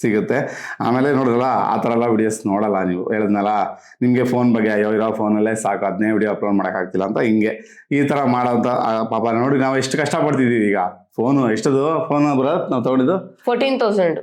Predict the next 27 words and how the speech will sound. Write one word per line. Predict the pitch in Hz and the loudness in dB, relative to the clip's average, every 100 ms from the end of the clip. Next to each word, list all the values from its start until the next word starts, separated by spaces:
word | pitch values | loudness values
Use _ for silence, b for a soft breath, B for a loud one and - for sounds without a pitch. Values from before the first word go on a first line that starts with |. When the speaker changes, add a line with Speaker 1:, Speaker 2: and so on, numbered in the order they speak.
| - | -2
Speaker 1:
ಫೋರ್ಟೀನ್ | 135 143 147 | 0 2 2
ತೌಸಂಡ್, | 147 131 139 165 | 2 2 2 2
ಆ, | 143 120 110 101 | 2 0 0 0
ಏ-, | 113 120 110 | 0 0 2
ಏಟ್ | 143 | 2
ಜಿ | 143 | 2
ಬಿ | 151 | 2
ರ್ಯಾಮ್ | 135 120 | 2 0
ತಗೊಂಡಿರೋದು | 117 110 107 101 | 0 0 -2 -2
ನಾನು. | 98 92 | -4 -6
Speaker 2:
ಹ್ಮ್, | - _ 220 226 202 | -10 _ -2 0 0
ಫೋರ್ಟೀನ್ | 233 240 240 | 0 0 0
ತೌಸಂಡ್ | 233 214 196 | 2 2 0
Speaker 1:
ಆ, | |
Speaker 2:
ರುಪೀಸ್. | 175 | 0
Speaker 1:
ಫೋರ್ಟೀನ್ | 143 147 147 | 0 2 2
ತೌಸಂಡ್ | 139 127 165 | 2 2 0
ಫೋರ್ | 156 131 | 0 0
ಹಂಡ್ರೆಡ್ | 131 127 123 120 117 165 | 2 0 0 0 0 0
ಪ್ಲಸ್ | - 113 - | 0 -2 0
ಏನೋ | 120 | 0
ಆಗಿದೆ | 113 104 98 | 2 0 0
ಅದು. | 92 98 | -2 -4
ಅಂದ್ರೆ | 107 127 123 | -2 0 0
almost | 123 147 131 | 2 2 0
ಹದಿನೈದು | 113 135 | -2 -2
ಸಾವಿರ, | 135 113 | 0 0